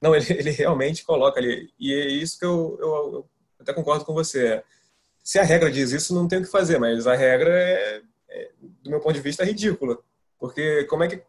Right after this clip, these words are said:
como assim? O cara bota a mão na bola e, e, e não é, não só, não, não recebe o amarelo? É, deixando claro que não é caso pra var, porque var atua em, em,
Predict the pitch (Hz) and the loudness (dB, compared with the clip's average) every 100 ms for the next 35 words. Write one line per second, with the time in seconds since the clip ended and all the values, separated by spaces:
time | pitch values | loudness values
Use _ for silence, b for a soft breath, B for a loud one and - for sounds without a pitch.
0 | _ 190 190 196 160 120 151 147 147 175 | _ -4 -4 -2 -2 0 0 2 2 2
1 | 170 151 147 165 165 156 143 139 131 139 | 2 0 2 2 0 -2 -4 -6 -6 -8
2 | 135 135 131 139 127 127 143 - - 131 | -8 -8 -2 0 -2 -4 -8 -10 -16 -14
3 | 131 127 135 135 139 131 123 139 117 - | -12 -12 -8 -4 -2 0 2 2 0 -6
4 | _ _ b b b 123 131 135 165 151 | _ _ b b b 2 2 2 -2 0
5 | 160 165 165 165 160 175 170 135 143 156 | 0 0 0 2 0 2 2 4 4 2
6 | - - 147 127 135 143 139 143 151 147 | -2 -12 -4 0 0 0 -4 -2 -2 -2
7 | 143 120 139 135 131 120 117 113 | -8 -12 -12 -12 -14 -14 -14 -14